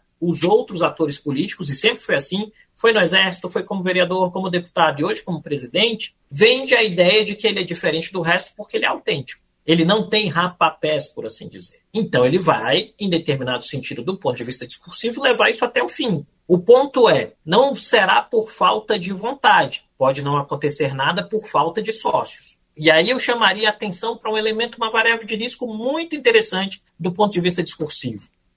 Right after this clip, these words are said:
Nós já encontramos alguns excertos de falas, principalmente de membros mais próximos da tomada de decisão do presidente Bolsonaro, que diz o seguinte,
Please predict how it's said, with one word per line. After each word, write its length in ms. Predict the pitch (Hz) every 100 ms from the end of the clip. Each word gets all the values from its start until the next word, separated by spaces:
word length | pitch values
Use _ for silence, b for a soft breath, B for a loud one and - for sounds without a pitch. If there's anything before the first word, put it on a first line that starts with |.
| _
Nós 300 | 165 196 180
já 180 | 208 269
encontramos 840 | 311 269 262 - 180 165 156 151
alguns 440 | 156 147 196 269
excertos 720 | 233 220 - 160 151 - 151 143
de 140 | 147
falas, 720 | - 147 120 107 131 165 - _ _ -
principalmente 840 | 262 277 262 208 185 160 - 147
de 220 | 139 127
membros 600 | 117 131 190 247 208 151
mais 240 | 156 165 -
próximos 520 | - 139 - 135 127
da 100 | 127
tomada 400 | 135 120 135 185
de 100 | 160
decisão 420 | 143 139 120 113
do 60 | -
presidente 480 | - 113 110 107
Bolsonaro, 520 | 113 110 143 139 202 220
que 100 | 208
diz 120 | 208
o 60 |
seguinte, 540 | - 208 165 123 -